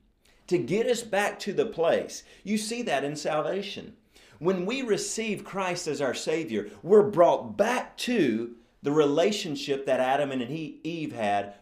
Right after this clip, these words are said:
prior to sin. Walking with God. We saw that yesterday. Walking with God in the cool of the day. That got us back there.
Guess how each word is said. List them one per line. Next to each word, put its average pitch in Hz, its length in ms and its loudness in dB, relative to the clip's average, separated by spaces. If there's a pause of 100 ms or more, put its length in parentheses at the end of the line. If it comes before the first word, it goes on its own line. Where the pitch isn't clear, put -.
prior 127 400 2
to 120 140 -10
sin. 87 460 -8 (640)
Walking 127 500 0
with 107 160 -2
God. 95 440 2
We 117 80 -8
saw 143 260 0
that 101 200 -2
yesterday. 90 460 -8 (200)
Walking 117 440 2
with 101 180 -2
God 104 240 2
in 87 100 -8
the 82 60 -10
cool 95 260 -6
of 78 60 -10
the 80 80 -12
day. 73 240 -12 (1040)
That 190 220 -2
got 170 200 -2
us 131 160 -4
back 170 360 -2
there. 95 240 -4